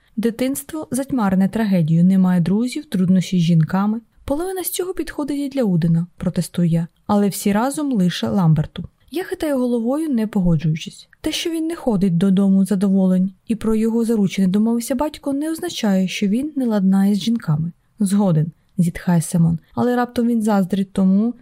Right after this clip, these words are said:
з якою легкістю це вдається Удену. Будь-якому чоловіку з багатого кварталу це вдалося б з такою ж легкістю, що Удену. Ось тільки Ламберт живе з ним в одному будинку». «Все одно це не має сенсу», кажу я. «Ламберт заручений з леді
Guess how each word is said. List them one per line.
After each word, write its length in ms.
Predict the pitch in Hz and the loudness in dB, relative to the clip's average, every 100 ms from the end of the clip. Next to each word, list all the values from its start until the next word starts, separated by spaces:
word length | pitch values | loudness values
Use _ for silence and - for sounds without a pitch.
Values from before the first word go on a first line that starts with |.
| - | -10
з 40 | |
якою 260 | 311 302 269 | -8 -2 0
легкістю 640 | 208 175 - 214 - 277 277 - | 2 0 -2 -8 -8 -10 -12 -6
це 140 | 233 | -2
вдається 460 | 196 202 190 185 226 | 2 2 2 0 0
Удену. 360 | 170 151 151 160 _ - | 2 2 2 -2 _ -4
Будь-якому 520 | 285 349 359 349 339 | -2 -2 -4 -4 -4
чоловіку 560 | - 285 254 262 262 247 | -6 -4 -2 -4 -4 -2
з 40 | |
багатого 440 | 202 214 240 233 | 0 0 -2 -4
кварталу 600 | 214 214 202 226 240 240 | -4 -4 -4 -4 -2 -2
це 160 | 240 247 | -4 -4
вдалося 500 | 208 214 214 240 254 | -2 0 -2 -2 -6
б 100 | 240 | -8
з 60 | - | -8
такою 300 | 220 226 208 | -4 -2 0
ж 100 | 196 | 0
легкістю, 520 | 190 196 226 - 233 | 0 -2 -8 -8 -10
що 200 | - 202 | -4 -2
Удену. 380 | 170 156 156 160 - | 2 2 2 -2 -6
Ось 160 | 247 - | -6 -6
тільки 320 | - 269 285 | -10 -6 -4
Ламберт 420 | 285 294 277 254 | -2 -2 -2 -2
живе 340 | 247 262 285 | -2 -2 -2
з 60 | 262 | 0
ним 320 | 233 240 285 - - | 0 0 -4 -10 -8
в 100 | 220 | -4
одному 360 | 202 202 190 196 | 2 4 4 4
будинку». 560 | 208 170 156 151 - - _ | 2 2 2 0 -10 -14 _
«Все 240 | - - 392 | -6 -4 -2
одно 180 | 381 | -4
це 160 | 359 330 | -4 -4
не 120 | 302 | -2
має 200 | 277 247 | -2 -2
сенсу», 500 | 220 175 156 - 190 175 | 0 0 0 -2 -8 -4
кажу 260 | 170 170 | -2 2
я. 220 | 160 165 - _ - | 2 0 -4 _ -4
«Ламберт 500 | 220 220 233 269 - | 0 2 0 -2 -10
заручений 580 | - 240 208 202 226 247 | -6 -2 0 0 0 0
з 60 | 240 | 0
леді 340 | 208 185 196 | 0 2 -2